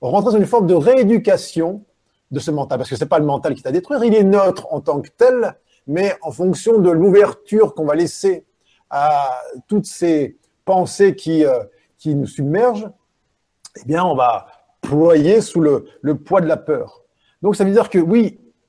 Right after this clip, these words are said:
tout se passe ici et maintenant. Et ici, maintenant, eh bien, je peux décider. Je peux décider de quelle pensée je vais,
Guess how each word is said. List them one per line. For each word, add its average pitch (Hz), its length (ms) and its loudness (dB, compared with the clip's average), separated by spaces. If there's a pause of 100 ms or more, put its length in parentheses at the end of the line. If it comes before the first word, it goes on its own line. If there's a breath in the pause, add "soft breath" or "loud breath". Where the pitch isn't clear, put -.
(360)
tout 202 120 0
se 208 80 -8
passe 190 380 -2
ici 190 300 -4
et 180 40 0
maintenant. 143 480 -6 (260)
Et 165 80 2
ici, 196 240 -2
maintenant, 196 520 -2 (180 soft breath)
eh 147 60 -4
bien, 185 180 0
je 185 80 -12
peux 175 140 -4
décider. 139 580 -6 (300)
Je 120 100 -14
peux 175 140 0
décider 202 600 0 (360 soft breath)
de 165 500 -2 (840)
quelle 202 500 0 (460)
pensée 190 800 0
je 143 140 -2
vais, 170 500 2